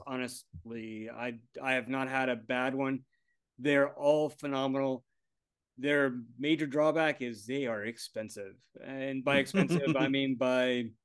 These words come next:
Speaker 1: you know, forty dollars on up. Sometimes they, they can get fairly
Speaker 2: Yes.
Speaker 1: pricey, but the level of the construction of the cigar, the consistency of the smoke all the way through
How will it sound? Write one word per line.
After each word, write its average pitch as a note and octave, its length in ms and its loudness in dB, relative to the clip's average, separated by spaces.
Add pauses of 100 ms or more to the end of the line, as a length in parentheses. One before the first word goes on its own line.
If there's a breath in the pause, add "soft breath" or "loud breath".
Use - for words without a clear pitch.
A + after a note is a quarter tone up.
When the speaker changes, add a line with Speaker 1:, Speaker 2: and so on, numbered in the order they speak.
(400)
Speaker 1:
you C#3 80 -6
know, A#2 140 -4 (160)
forty D#3+ 220 2
dollars D3+ 720 4 (140)
on C3 240 0
up. B2 240 0 (320)
Sometimes A#2 680 -8
they, B2 140 -4
they B2+ 160 -2
can B2+ 220 -4
get B2 240 -4
fairly C3 220 2
Speaker 2:
Yes. B2 140 0
Speaker 1:
pricey, A#2+ 400 -4
but D3+ 340 4 (380)
the D3 120 -6
level D#3 600 4
of C#3 540 -2 (380)
the C#3 140 6
construction F3 600 2
of D#3 80 0
the D#3 100 0
cigar, D3 680 6
the B2 60 -6
consistency D#3 960 0
of C3+ 100 4
the B2+ 80 0
smoke D3+ 460 0
all C#3+ 180 4
the C#3+ 80 4
way B2+ 120 4
through C#3+ 420 -4